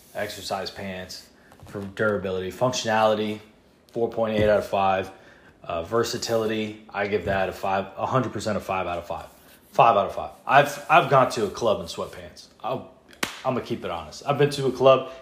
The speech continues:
in sweatpants, and it was more to see if I could do it, and I've been kicked out, or rather,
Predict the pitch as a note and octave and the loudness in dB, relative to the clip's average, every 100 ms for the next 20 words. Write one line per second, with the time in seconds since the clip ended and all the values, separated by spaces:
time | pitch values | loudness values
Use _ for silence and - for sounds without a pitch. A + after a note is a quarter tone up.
0 | - G#2+ - A2 G2 F#2 E2 E2 - - | -10 -8 0 0 0 -4 -12 -14 -20 -20
1 | - - - _ _ _ - A#2+ A2+ G#2 | -20 -20 -20 _ _ _ -4 -2 -2 0
2 | C3+ C#3 C#3 B2+ C3+ B2+ A2 G#2 G2 A#2 | 6 8 8 6 4 4 4 2 2 6
3 | C#3 D#3 - - - _ _ _ - B2 | 8 6 2 -12 -20 _ _ _ -6 2
4 | B2 D3+ C#3+ D#3 C#3+ E3+ C3+ - - B2 | 4 4 0 -2 2 4 4 2 0 0
5 | A#2 A2 C3 B2 G#2+ | 0 2 4 4 2